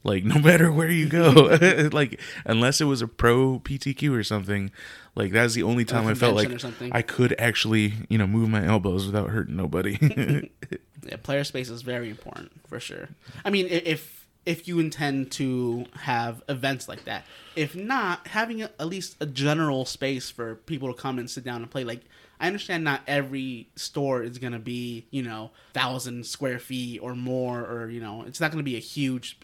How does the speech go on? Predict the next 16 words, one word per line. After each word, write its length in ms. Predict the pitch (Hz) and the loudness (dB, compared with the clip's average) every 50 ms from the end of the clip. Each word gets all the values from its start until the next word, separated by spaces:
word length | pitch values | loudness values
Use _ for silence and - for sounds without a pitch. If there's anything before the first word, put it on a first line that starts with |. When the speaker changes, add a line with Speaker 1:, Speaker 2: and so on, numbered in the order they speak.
| _ - | _ -10
Speaker 2:
area, 440 | 123 131 120 143 139 113 113 117 | -8 -6 -4 -4 -4 -6 -8 -8
but 240 | 120 131 131 131 - - - - - - _ - | -6 -6 -6 -6 -8 -12 -20 -20 -20 -20 _ -4
having 320 | - 208 202 214 208 196 | -2 -2 0 0 -2 0
a, 40 | 170 | 0
a, 500 | 151 143 147 - 135 135 127 120 113 - - | 0 0 0 0 -2 -2 -2 -4 -6 -8 -8
a 80 | 135 | -10
designated 600 | 165 - - 165 160 165 170 170 156 156 147 147 - | -10 -2 0 2 2 2 2 0 -2 -2 -2 -4 -8
space 320 | - - 139 143 131 - | -8 -6 -6 -6 -6 -8
for, 300 | - 127 123 123 120 117 | -10 -10 -10 -10 -10 -10
you 100 | - 151 | -10 -10
know, 140 | 131 120 104 | -8 -8 -8
a 60 | 117 | -10
couple 320 | - - 156 143 - 147 139 | -6 -6 -6 -6 -6 -8 -8
tables 360 | - 151 131 131 135 131 - | -6 -6 -6 -6 -8 -10 -10
for 140 | - 135 131 | -8 -6 -4
either, 280 | 135 139 135 131 135 | -2 -2 -2 -4 -6